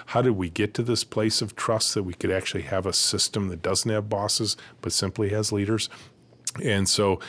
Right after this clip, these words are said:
I go beyond the core values of Menlo as a company, and I look at the specific leadership values. And when you have those leadership values, what are the five things you have to do as a leader? Uh, you might be delighted to know that the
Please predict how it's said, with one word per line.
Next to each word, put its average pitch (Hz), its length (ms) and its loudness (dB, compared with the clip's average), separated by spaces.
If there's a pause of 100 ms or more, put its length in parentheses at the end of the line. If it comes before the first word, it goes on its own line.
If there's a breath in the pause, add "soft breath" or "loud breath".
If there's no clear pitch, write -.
(180 loud breath)
I 110 100 6
go 110 160 6
beyond 101 420 4
the 95 60 0
core - 340 2
values 95 440 2
of 85 100 -6
Menlo 101 320 4
as 104 140 2
a 101 40 -6
company, 107 420 -2
and 98 100 2
I 95 80 2
look 92 240 0
at - 100 -2
the 95 100 -2
specific - 680 0
leadership 92 800 0
values. 87 500 -4 (380 loud breath)
And 92 320 -2
when 107 180 4
you 101 120 4
have 120 260 2
those 101 240 2
leadership 92 460 0
values, 92 360 -2 (340 loud breath)
what 131 180 4
are 160 100 6
the 101 220 0 (200 loud breath)
five 117 640 0
things 113 640 0
you 101 140 2
have 101 320 0
to 101 120 -4
do 98 520 2
as 110 300 2
a 113 60 2
leader? 90 440 -2 (100)
Uh, 95 100 -2
you 95 240 0
might 95 260 2
be 98 120 0
delighted 92 460 2
to 90 80 0
know 95 200 0
that 90 220 -4
the 98 160 0